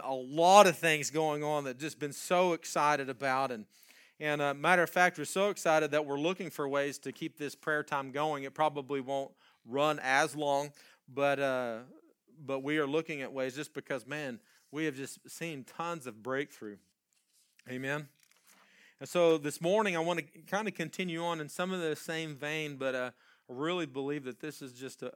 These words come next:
a fresh word from the Lord today. And, uh, and I think, uh, it's gonna impact us in multiple ways. Amen? Uh, the title of today's sermon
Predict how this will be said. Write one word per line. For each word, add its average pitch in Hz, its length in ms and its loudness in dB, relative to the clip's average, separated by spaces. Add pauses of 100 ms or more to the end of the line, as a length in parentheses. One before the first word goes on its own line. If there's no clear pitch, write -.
a 123 60 -14
fresh 147 360 -6
word 135 460 -8
from 139 180 -16
the 123 80 -14
Lord 123 320 -10
today. 117 400 -8 (560)
And, 123 240 -8
uh, 120 140 -8
and 120 100 -8
I 117 100 -6
think, 151 420 -8 (260)
uh, 127 200 -8 (120)
it's 139 140 -14
gonna 139 260 -8
impact 139 540 -6
us - 320 -12 (800)
in 135 160 -10
multiple 135 500 -8
ways. 131 380 -8 (500)
Amen? 143 340 -10 (880)
Uh, 131 460 -8
the 123 140 -8
title 156 440 2
of 139 180 0
today's 131 460 -4
sermon 127 420 -8